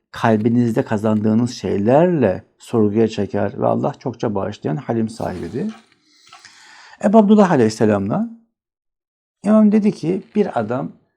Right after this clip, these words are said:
her iki kelimesinden birinde, "Hayır vallahi, tabii ki vallahi, şöyledir vallahi, böyledir vallahi." deyip sürekli Allah yemin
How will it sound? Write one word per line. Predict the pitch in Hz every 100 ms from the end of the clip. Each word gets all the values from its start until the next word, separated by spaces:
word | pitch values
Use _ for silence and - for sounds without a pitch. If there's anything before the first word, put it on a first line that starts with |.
| _ _ _ _ _
her | - 190 -
iki | 170
kelimesinden | - 160 147 139 127 156 156 135
birinde, | 120 117 120
"Hayır | 120 143 120
vallahi, | 98 101 98 104 117 127
tabii | 135 113
ki | 107
vallahi, | 95 95 98 110 131
şöyledir | - 135 110
vallahi, | 98 98 107 117
böyledir | 139 117 110
vallahi." | 107 107 104 113 139
deyip | 139 131
sürekli | - 190 185 151
Allah | 151 151
yemin | 143 143 135